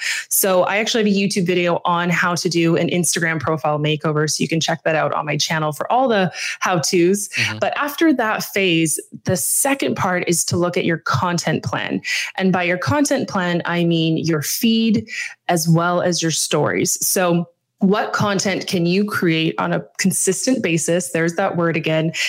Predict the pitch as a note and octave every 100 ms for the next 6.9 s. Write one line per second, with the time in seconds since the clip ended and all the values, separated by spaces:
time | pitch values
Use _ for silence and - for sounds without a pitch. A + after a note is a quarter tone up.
0 | - D#3 E3 E3+ G#3+ G#3+ G#3+ B3 A3+ B3
1 | A#3 F#3 F3+ E3 D#3 F3+ F3+ - G3+ -
2 | F3 F#3 F3 F#3+ F3 - E3 - D#3 -
3 | - - - - F3 - F3+ F3 F#3 F#3+
4 | F#3 - F3+ D#3+ E3 E3 E3+ E3 F3 D#3+
5 | - E3 E3 - D3+ C#3+ C#3+ B2+ - -
6 | D3 - D#3 D3 D#3 C3+ - A#1 -